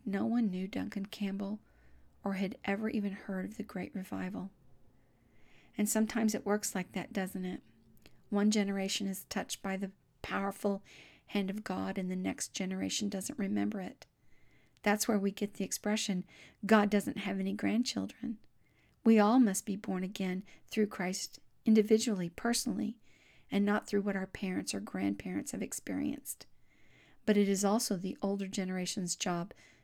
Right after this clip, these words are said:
to pass down the stories and tell the younger generation of the goodness of God and how he redeems.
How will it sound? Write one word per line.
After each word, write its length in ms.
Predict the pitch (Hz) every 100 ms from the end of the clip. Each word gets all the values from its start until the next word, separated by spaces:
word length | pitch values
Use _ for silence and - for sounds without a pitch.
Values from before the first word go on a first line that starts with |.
| -
to 100 | -
pass 300 | - 202 180
down 240 | - 190 180
the 60 |
stories 600 | 170 220 214 196 214 - _ - - - -
and 100 | 202
tell 180 | - 196
the 100 | 196
younger 340 | 208 208 233
generation 720 | - 180 180 180 - - 208 - _ - - -
of 140 | 180
the 60 | 190
goodness 440 | 214 196 190 -
of 160 | 180 220
God 400 | 196 190 202 - _ _ _ _ - -
and 160 | 180
how 240 | 180 190 185
he 140 | 180
redeems. 720 | 190 190 196 180 170 -